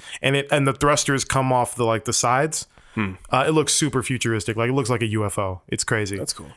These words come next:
Speaker 1: And their spacesuits looked sick.
Speaker 2: Oh, I have seen the spacesuits.
Speaker 1: Yeah,
Speaker 2: Yeah,
Speaker 1: they
Speaker 2: those
Speaker 1: look
Speaker 2: do look
Speaker 1: sick.
Speaker 2: really cool.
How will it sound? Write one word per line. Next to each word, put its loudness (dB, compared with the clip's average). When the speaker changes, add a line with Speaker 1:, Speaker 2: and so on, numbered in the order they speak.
Speaker 1:
And 0
their 0
spacesuits 0
looked -4
sick. -2
Speaker 2:
Oh, 4
I 2
have 0
seen -4
the -4
spacesuits. -2
Speaker 1:
Yeah, -4
Speaker 2:
Yeah, -2
Speaker 1:
they 0
Speaker 2:
those -2
Speaker 1:
look 0
Speaker 2:
do -2
look -6
Speaker 1:
sick. -10
Speaker 2:
really -8
cool. -12